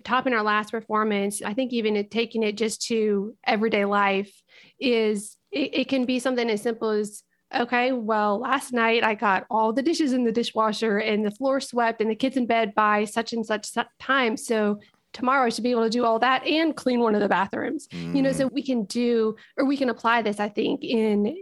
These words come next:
Speaker 1: really any kind of area of our life.
Speaker 2: This really does speak to this idea of
Speaker 1: Mm.
Speaker 2: Sabbath.
Speaker 1: Mm.
Speaker 2: Can we learn to trust God and work from rest? In, in our discipleship rhythms, we teach one of them is called Recreate.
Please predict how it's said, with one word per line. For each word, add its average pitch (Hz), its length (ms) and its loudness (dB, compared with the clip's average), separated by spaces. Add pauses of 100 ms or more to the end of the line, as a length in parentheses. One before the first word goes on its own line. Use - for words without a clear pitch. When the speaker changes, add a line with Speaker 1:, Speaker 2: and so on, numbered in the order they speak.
(100)
Speaker 1:
really 226 400 0
any 220 220 0
kind 220 460 -2
of 202 480 0 (420)
area 226 460 0
of - 80 -6
our 185 120 -4
life. 180 380 -4 (600)
Speaker 2:
This 151 180 -2
really 110 240 2
does 92 220 0
speak - 300 -6
to 82 100 -8
this 73 220 -6
idea 76 320 -2
of - 60 -4
Speaker 1:
Mm. - 40 -6
Speaker 2:
Sabbath. - 680 -2
Speaker 1:
Mm. 226 120 -4
Speaker 2:
Can 104 160 -2
we 120 100 2
learn 95 520 -2
to - 100 -10
trust - 400 -4
God 65 360 -4 (440)
and 78 200 -4
work 92 280 2
from 73 480 0
rest? 71 540 -2 (300)
In, 69 320 -10
in 78 80 -4
our 85 100 0
discipleship - 560 -2
rhythms, 76 320 0
we 71 60 -6
teach - 240 -8
one 73 100 -4
of 69 60 -4
them 69 80 -6
is - 60 -10
called 67 240 -2
Recreate. 67 540 -2